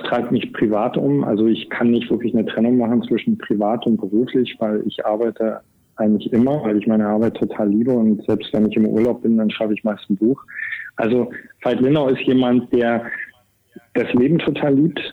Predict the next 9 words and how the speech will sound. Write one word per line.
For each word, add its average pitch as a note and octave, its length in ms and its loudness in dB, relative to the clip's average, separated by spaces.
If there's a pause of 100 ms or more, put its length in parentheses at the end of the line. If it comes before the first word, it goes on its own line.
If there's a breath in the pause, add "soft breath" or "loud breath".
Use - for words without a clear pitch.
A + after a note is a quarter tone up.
(440)
dem B2 1040 2 (1500)
seit, A#2 260 0 (280)
seit C#3 300 0
Kindheit C3+ 500 0 (340)
aus A#2+ 220 -2
irgendeinem D#3+ 360 2
Grund B2 500 2
klar A2 440 0
ist, F#2+ 100 -6